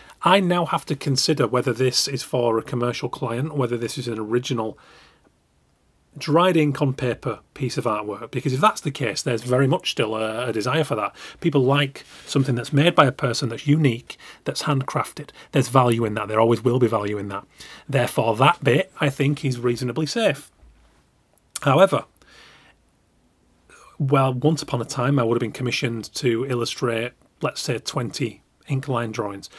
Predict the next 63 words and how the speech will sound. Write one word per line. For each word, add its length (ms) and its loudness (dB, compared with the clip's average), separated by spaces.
for 180 0
a 60 -2
feature 420 -6
on 140 -8
blah, 180 0
blah, 140 -4
blah. 280 -10
And 100 0
I 60 2
might 140 0
have 140 -12
got, 260 -4
I 40 -6
don't 100 2
know, 480 -2
anywhere 180 4
between 240 0
five 360 -2
hundred 180 -4
and 100 -8
seven 220 -4
hundred 120 -6
and 100 -8
fifty 200 -6
quid 220 -8
for 100 -8
that, 180 -8
once 240 -2
upon 200 -2
a 40 -2
time, 300 0
that 140 2
was 260 0
the 100 2
majority 440 0
of 60 0
my 60 2
living 260 2
costs. 340 -6
When 80 4
I 100 4
was 160 4
just 240 -4
a, 200 -2
a 40 -2
young 220 0
fella 300 2
on 80 0
my 120 -4
own 180 0
without 180 0
a 80 -10
family, 380 0
living 240 -2
in 80 -4
Manchester, 420 -2
paying 260 -6
three 180 0
hundred 180 -2
quid 140 -2
a 40 -2
month 220 -6
rent, 300 0